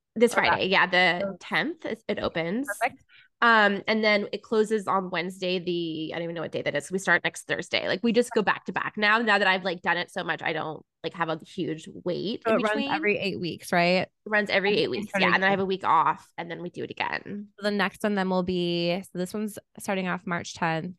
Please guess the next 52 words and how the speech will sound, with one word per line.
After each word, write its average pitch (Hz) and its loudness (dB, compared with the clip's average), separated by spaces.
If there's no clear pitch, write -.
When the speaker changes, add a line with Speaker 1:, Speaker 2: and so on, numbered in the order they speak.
Speaker 2:
So - -4
Speaker 1:
Yeah, 185 0
Speaker 2:
eight 185 -2
Speaker 1:
let 196 -4
me, 214 -6
Speaker 2:
weeks - -4
from - -4
that. - -6
Speaker 1:
let - -12
me 143 -10
pull - -8
it 85 -6
up - -8
for - -12
you. 62 -8
Speaker 2:
I 160 -6
was 175 -4
like, 170 4
uh, 165 0
wouldn't 226 -2
it 247 -8
be 214 0
great 175 2
if 196 0
I - 2
Speaker 1:
Okay. - -2
Speaker 2:
was, 175 -10
like, 165 -10
the 190 -4
exact 180 -2
date, 175 0
Speaker 1:
<laughs> 247 0
Speaker 2:
top - 0
of 185 -2
my 185 2
Speaker 1:
Okay, 185 4
so 170 4
we 147 4
Speaker 2:
head? 165 4
Speaker 1:
start, 269 6
we 247 -2
start 262 2
together 208 0
on 196 -2
the 202 -8
sixteenth 175 -8
and 180 -2
then 170 -2
we 165 -6
end, 262 -2
let's 269 -6
see. - -16